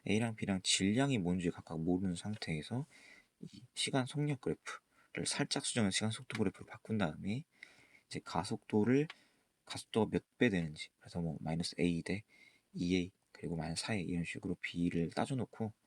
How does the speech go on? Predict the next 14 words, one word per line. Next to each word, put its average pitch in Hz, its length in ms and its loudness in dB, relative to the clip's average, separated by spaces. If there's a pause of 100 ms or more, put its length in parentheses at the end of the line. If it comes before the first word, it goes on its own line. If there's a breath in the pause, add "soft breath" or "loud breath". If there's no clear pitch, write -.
(560 loud breath)
F는 117 380 2
엠에이를 87 520 2
만들어준 76 520 -6
거예요. 104 200 -12
각각의 - 380 -6
경우에 80 280 -6
따라 - 440 -6 (440 soft breath)
세 - 100 -18
가지씩이 92 420 -2
나오고 104 520 0 (520 loud breath)
아래에 95 300 2
있는 104 180 2
두 - 120 -8
가지씩을 95 480 0